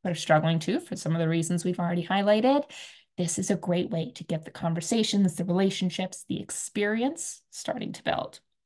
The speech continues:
So now that we have defined, uh, what micro internships are, as well as what they're not,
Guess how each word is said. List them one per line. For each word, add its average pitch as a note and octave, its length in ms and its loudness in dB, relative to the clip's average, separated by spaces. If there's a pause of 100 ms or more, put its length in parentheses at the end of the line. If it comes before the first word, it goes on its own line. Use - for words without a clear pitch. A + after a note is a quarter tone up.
(1160)
So C#4 140 6
now C#4 200 10
that D#4 140 8
we F#4 100 4
have F4 220 4
defined, A#3 680 8
uh, G3+ 200 6
what B3 260 2
micro C#4 280 2
internships C4 680 0
are, G3 120 6
as G3 160 -2
well A#3 120 4
as C#4 120 0
what D4 160 -2
they're G#3 140 2
not, F#3 460 0